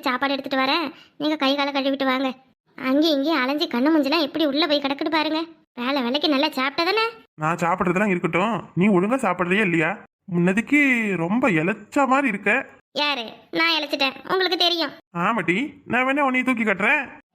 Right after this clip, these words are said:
Speaker 1: வேணாம் மாமா, விஷம் பறிச்சா வேணாம்.
Speaker 2: எப்பாடி, என்னடி பஞ்சு மாதிரி ஆயிட்டேன்?
Speaker 1: பொய் சொல்லாதீங்க.
Speaker 2: நெசமாத்தான் சொல்றேன். உன் உடம்பு குறைஞ்சிருக்கா கூடி இருக்கான்னு எனக்கு தெரியாதா என்ன?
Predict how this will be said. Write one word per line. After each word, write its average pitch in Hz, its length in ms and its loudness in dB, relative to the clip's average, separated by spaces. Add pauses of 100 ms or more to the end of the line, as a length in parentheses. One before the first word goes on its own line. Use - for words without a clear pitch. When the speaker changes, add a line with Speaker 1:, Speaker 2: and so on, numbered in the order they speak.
(120)
Speaker 1:
வேணாம் 285 320 0
மாமா, 294 200 -2 (680)
விஷம் 349 260 -2
பறிச்சா 381 340 -2
வேணாம். 320 300 -2 (460)
Speaker 2:
எப்பாடி, 262 440 0 (440)
என்னடி 220 340 4 (540)
பஞ்சு 190 320 4
மாதிரி 269 260 2
ஆயிட்டேன்? 175 440 0 (360)
Speaker 1:
பொய் 539 260 2
சொல்லாதீங்க. 311 500 0 (420)
Speaker 2:
நெசமாத்தான் 269 640 2
சொல்றேன். 170 400 2 (340)
உன் 180 220 4
உடம்பு 180 240 0
குறைஞ்சிருக்கா 190 560 2
கூடி 190 220 4
இருக்கான்னு 185 320 2
எனக்கு 170 260 0
தெரியாதா 190 320 2 (100)
என்ன? 170 100 2